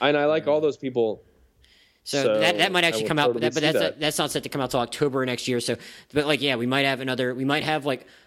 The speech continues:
Speaker 2: fourteen months without seeing him on the big screen and just Ballers. And I mean, I think it's funny that, like, this guy's become this huge movie star, but he, like,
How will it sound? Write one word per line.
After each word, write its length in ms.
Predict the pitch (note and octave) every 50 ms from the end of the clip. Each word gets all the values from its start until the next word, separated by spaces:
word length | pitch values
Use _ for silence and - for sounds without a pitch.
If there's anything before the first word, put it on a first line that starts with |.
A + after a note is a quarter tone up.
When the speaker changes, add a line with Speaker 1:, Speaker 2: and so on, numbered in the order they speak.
| _ -
Speaker 2:
fourteen 440 | - - D#3 D#3+ D3 - - C#3+ B2+
months 220 | B2+ C3+ C#3 C3 -
without 260 | A#2+ - B2+ B2 A2
seeing 180 | - C3 B2 B2
him 100 | B2 B2
on 60 | A#2+
the 80 | A#2
big 180 | G2+ C3 C3+ C3
screen 280 | - - A#2 A2+ A2+ A2+
and 100 | A2 G#2+
just 180 | A#2+ A2+ -
Ballers. 440 | - C#3+ D#3 C#3 A#2 A2+ A2+ A2 -
And 100 | B2 A#2 - - - - - -
I 60 | -
mean, 100 | D3+ D3+
I 60 | D3
think 140 | C#3+ F#3 F3
it's 100 | E3 -
funny 260 | - C#3+ C#3 F3+ D#3+
that, 120 | C3 C3+ A#2
like, 140 | B2+ B2+ -
this 100 | C3 A#2
guy's 200 | - C3+ C#3 C#3
become 160 | D3 C#3+ D#3
this 180 | C#3+ B2+ - -
huge 140 | D3 B2+ C3
movie 240 | C#3 C#3+ C#3 C#3
star, 240 | C3+ - C3 A#2+ A#2+
but 120 | G#2+ B2 A#2+
he, 100 | B2 B2
like, 160 | A#2 A#2